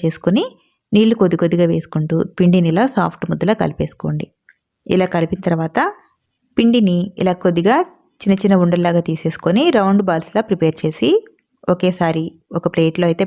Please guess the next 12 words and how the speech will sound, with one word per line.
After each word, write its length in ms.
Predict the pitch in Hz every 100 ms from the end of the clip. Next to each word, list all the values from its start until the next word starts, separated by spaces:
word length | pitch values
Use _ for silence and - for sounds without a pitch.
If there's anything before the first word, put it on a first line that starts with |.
| 165
పెట్టేసుకోండి. 640 | - 165 - 156 156 226 403 523 _ _ _ -
చెక్కలు 300 | 190 185 202 196
చేయడం 240 | 175 170 180 -
చాలా 300 | 165 165 175 175
ఈజీగా 300 | 165 175 175 160
అయిపోతుంది. 500 | 160 156 160 156 - _ _ _ _ - 175
ఇలా 120 | 175 175
పిండంతా 360 | 175 180 175 180
కూడా 160 | 180 240 226
ఇలా 160 | 180 170 - - 175
రౌండ్ 240 | 170 170 170
బాల్స్లా 320 | 165 -